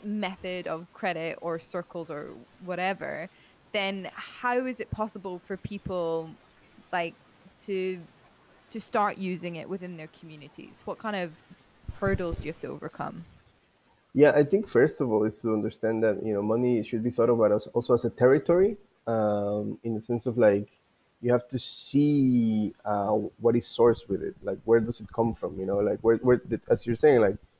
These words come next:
Speaker 2: the coffee that is made in Chiapas, uh, comes all the way to Berlin, um, and people might pay in circles for the coffee, but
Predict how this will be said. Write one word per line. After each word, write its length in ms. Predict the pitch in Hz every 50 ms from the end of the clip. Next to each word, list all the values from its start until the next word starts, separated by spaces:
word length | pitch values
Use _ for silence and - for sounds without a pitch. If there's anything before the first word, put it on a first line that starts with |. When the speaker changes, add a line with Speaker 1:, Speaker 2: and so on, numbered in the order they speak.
| _ _ _
Speaker 2:
the 80 | - 123
coffee 280 | - 127 127 123 - 135
that 160 | 120 113 110
is 100 | 107 110
made 220 | 120 117 117 117
in 140 | 113 110 107
Chiapas, 640 | - - 110 107 110 - 165 - - - - - - _ _ _ _ - - - -
uh, 480 | 110 107 104 101 104 101 104 107 107
comes 260 | 110 - - 120 110 101
all 80 | 117 117
the 80 | 120
way 140 | 113 113 117
to 140 | 113 - 113
Berlin, 420 | 98 101 101 104 113 135 180 226 - _ _ _ _ _ _ _ _ _ _ -
um, 1080 | 110 110 107 107 107 107 104 104 104 104 101 101 101 104 104 104 104 104 104 113 113 _ _ _ _
and 360 | - 110 107 104 104 107 107 -
people 240 | 127 120 - 135
might 260 | 127 117 113 120 120 -
pay 200 | - 123 120 120
in 80 | 113 107
circles 380 | - 117 120 - - 135 127
for 100 | - 110
the 100 | 104 107
coffee, 380 | - - 117 117 - 170 170 156
but 200 | 127 113 104